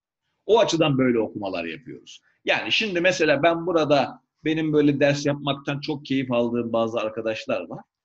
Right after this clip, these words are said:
Ama, e, o arkadaşlarla ders yaparken sizlerle ders yaparken konuştuklarımızın hepsini gündeme getirmiyorum. Aynen burada Said Nursi'nin kullandığı dil gibi kullanıyorum. Çünkü daha rahat anlaşıyoruz.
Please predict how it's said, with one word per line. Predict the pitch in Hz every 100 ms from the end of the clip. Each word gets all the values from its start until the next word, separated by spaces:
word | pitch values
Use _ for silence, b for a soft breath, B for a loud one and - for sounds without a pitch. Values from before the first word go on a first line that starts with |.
| _ b b b
Ama, | 196 208 156 -
e, | 139 123
o | 143 175
arkadaşlarla | 175 175 170 160 - 175 170 147
ders | 151 151
yaparken | 156 - 160 147 156 143 147 _ _ _ _ _ _ - -
sizlerle | 107 131 123 143 147 135 127
ders | 123 -
yaparken | 127 127 127 127 - - _ - 120
konuştuklarımızın | 123 127 - - - 127 117 120 127
hepsini | 127 - 123
gündeme | 117 113 120 127
getirmiyorum. | 127 131 190 254 - - - _ _ b b b -
Aynen | 247 254 226 226
burada | 247 233 226
Said | 226 214 226
Nursi'nin | 190 226 220
kullandığı | 208 208 202 196 220 208
dil | 214 175
gibi | 143 127
kullanıyorum. | 127 120 113 113 127 180
Çünkü | - 175 165
daha | 143 156
rahat | 151 113 107
anlaşıyoruz. | 98 90 - 80 65 - -